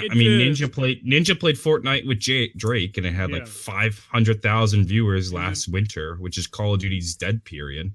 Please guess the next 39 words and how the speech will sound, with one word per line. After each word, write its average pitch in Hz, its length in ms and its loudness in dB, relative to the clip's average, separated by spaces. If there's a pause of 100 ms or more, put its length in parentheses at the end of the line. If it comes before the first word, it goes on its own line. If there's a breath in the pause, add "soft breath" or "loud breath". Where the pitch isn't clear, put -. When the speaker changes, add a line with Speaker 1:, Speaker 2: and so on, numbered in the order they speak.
(160)
Speaker 1:
Yeah, 151 220 -6 (200)
yeah. 135 260 -10 (220)
So 180 140 -20
it's 226 300 -10
an 254 100 -10
interesting 196 380 -10
perspective 156 460 -14
to 123 80 -16
share. 117 340 -16
It's 113 120 -18
not 160 80 -8
Speaker 2:
You 131 60 4
know, 131 120 4
Speaker 1:
bad 139 60 2
Speaker 2:
to 135 40 4
Speaker 1:
at 120 60 2
all, 101 40 -2
Speaker 2:
be 143 100 4
Speaker 1:
at 165 60 -2
all. - 40 0
Speaker 2:
successful 135 580 2
during 110 400 6
what 104 120 4
is 101 120 2
a 98 60 4
traditional 101 520 2
gaming 92 400 0
dead 82 240 -2
period 110 380 2
is 71 100 -8
Speaker 1:
Yeah. 156 140 -6
Speaker 2:
pretty 98 320 0
good. 73 320 -14
Speaker 1:
That 120 160 -14
is 117 100 -14
fair. 127 360 -12 (220)
That 117 140 -20
is 110 140 -20
fair. 113 300 -20